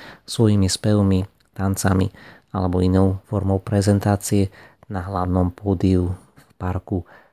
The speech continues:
Benjamina Franklina. V podvečerných hodinách, krátko pred ôsmou hodinou, prišiel do parku Benjamina Franklina aj Svätý Otec a po úvodnom pozdrave, ako to už má on vo zvyku, kedy pozdravil celý zástup,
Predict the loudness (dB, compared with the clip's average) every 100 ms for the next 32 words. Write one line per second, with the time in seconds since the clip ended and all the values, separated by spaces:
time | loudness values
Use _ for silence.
0 | _ -16 -12 -8 -6 -8 -8 -4 -4 -4
1 | -4 -2 -2 -4 -2 0 2 4 4 4
2 | 4 4 4 4 2 -4 -20 -20 _ -8
3 | -2 -2 -2 -6 -4 -2 -2 -4 -4 0
4 | 0 2 2 4 4 4 6 4 2 -4
5 | _ -6 -6 -2 2 2 2 -4 _ _
6 | _ -10 -4 -4 -4 _ -10 -8 -4 0
7 | 2 2 0 0 -2 -2 -2 0 2 2
8 | 0 -8 -20 -20 -6 -4 -2 -4 -2 -2
9 | 0 0 2 2 -2 -2 -8 -4 -2 2
10 | 4 6 4 4 2 2 2 4 4 2
11 | 0 -8 -20 -20 _ -18 -12 -12 -8 -10
12 | -8 -8 -2 2 4 4 0 -2 -6 -10
13 | -4 -2 -2 -2 0 0 -4 -6 -6 -8
14 | -14 -10 -8 -6 -8 -2 2 4 4 2
15 | -2 -4 -6